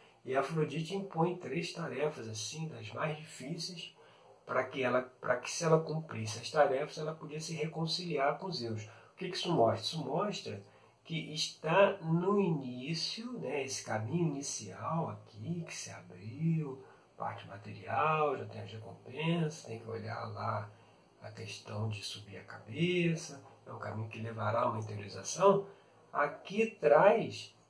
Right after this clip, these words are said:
a informação de que os desafios pra esse caminho ainda virão,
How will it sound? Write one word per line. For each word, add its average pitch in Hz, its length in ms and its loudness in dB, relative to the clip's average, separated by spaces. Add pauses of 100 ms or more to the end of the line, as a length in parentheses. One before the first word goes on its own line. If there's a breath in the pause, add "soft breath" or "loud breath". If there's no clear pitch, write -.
a 127 100 -6
informação 131 840 0
de 175 120 -6
que 131 220 -10
os 113 140 -6
desafios 165 1040 -2
pra 127 300 0
esse 165 320 0
caminho 123 520 2
ainda 170 640 0
virão, 165 580 4